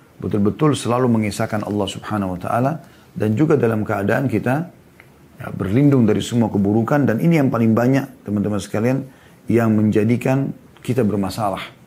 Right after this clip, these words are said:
ya. Kita banyak tidak tahu masalah itu, itu bisikan syaitan, hi-, hasad orang lain, dan juga sihir. Ini tiga poin yang difokuskan dalam surah-surah ini, ya, atau dua surah Al-Falaq sama An-Nas yang dikenal dengan Muawwidatain.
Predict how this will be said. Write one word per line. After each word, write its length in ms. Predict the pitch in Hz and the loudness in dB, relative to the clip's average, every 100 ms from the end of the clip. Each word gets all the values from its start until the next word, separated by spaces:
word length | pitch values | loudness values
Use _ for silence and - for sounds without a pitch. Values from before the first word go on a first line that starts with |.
| - - - - - | -20 -20 -20 -20 -16
ya. 240 | - - - - - - - - - - - - - - - - - | -14 -14 -16 -20 -20 -20 -20 -20 -20 -20 -20 -20 -20 -20 -20 -20 -18
Kita 160 | 127 | -6
banyak 240 | - 110 120 | -4 -2 -4
tidak 240 | 110 107 | -4 -4
tahu 240 | - 117 104 | -4 -4 -4
masalah 320 | 95 107 87 | -6 -8 -8
itu, 80 | - | -6
itu 120 | 107 | -4
bisikan 320 | 98 - 107 | -4 -4 -6
syaitan, 640 | 101 - 95 - 131 165 180 - - - - - - - - - - - - | -6 -6 -6 -2 0 0 -2 -8 -20 -20 -20 -20 -20 -20 -20 -20 -20 -20 -10
hi-, 240 | - 104 | -6 -6
hasad 480 | - 120 127 127 - - 113 | -4 -4 -2 -4 -6 -6 -2
orang 320 | 123 117 113 | 0 2 2
lain, 240 | 135 165 196 - - | 2 0 -2 -6 -6
dan 160 | 98 | -2
juga 160 | 98 101 - | 0 -2 -4
sihir. 320 | 90 73 - - - - - | -10 -14 -18 -20 -20 -12 -2
Ini 160 | 143 131 | 0 2
tiga 240 | 139 113 131 | 2 2 0
poin 420 | - 143 160 147 - - - | 0 2 2 0 -4 -20 -8
yang 120 | 101 110 | -2 0
difokuskan 560 | 101 104 127 117 120 | 0 -2 -2 -2 -2
dalam 240 | 101 98 95 | -2 -2 -6
surah-surah 520 | - 95 85 - 82 | -6 -6 -6 -8 -10
ini, 120 | - - - - - - - | -14 -20 -20 -20 -20 -20 -14
ya, 100 | - - - | -14 -16 -18
atau 160 | - 95 | -10 -2
dua 220 | 98 107 | 0 0
surah 340 | 98 110 113 | 0 0 0
Al-Falaq 380 | 98 95 107 107 | -2 -2 -4 -6
sama 240 | 98 101 90 | -6 -6 -6
An-Nas 240 | 110 104 | -6 -6
yang 80 | 92 | -6
dikenal 200 | 98 104 | -4 -4
dengan 240 | 98 98 98 | -2 -2 -2
Muawwidatain. 720 | - 90 90 82 80 85 | -2 -2 -2 -4 -4 -6